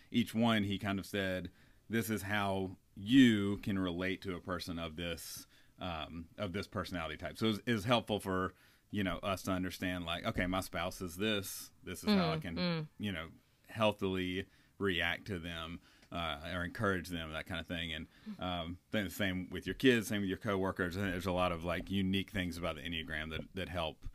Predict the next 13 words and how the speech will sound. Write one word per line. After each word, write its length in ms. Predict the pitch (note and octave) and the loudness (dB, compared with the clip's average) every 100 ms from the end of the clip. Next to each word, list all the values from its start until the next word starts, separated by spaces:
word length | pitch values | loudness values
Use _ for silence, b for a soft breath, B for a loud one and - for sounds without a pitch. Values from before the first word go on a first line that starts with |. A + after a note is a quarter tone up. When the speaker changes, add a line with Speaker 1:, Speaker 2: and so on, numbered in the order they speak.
| - - - _ | -14 -20 -20 _
Speaker 1:
uh, 180 | E2+ D#2+ | -6 -4
when 120 | D2+ D2 | -6 -8
it 60 | |
comes 220 | - D#2+ - | -8 -8 -6
to 60 | |
that. 140 | D#2 - | -6 0
So 200 | A2 - - | 0 0 -2
mine, 300 | A2 B2 C3+ | 4 8 8
like, 200 | A#2 A2 - - _ _ _ | 8 2 -2 -18 _ _ _
mine 280 | B2 A#2+ C3 | 4 6 10
didn't 180 | C3 A#2 | 10 8
necessarily, 640 | A#2 - A#2 A2+ A2 G#2+ | 4 4 4 6 4 4
uh, 400 | G2 G2+ F#2+ F#2 | 2 2 0 -2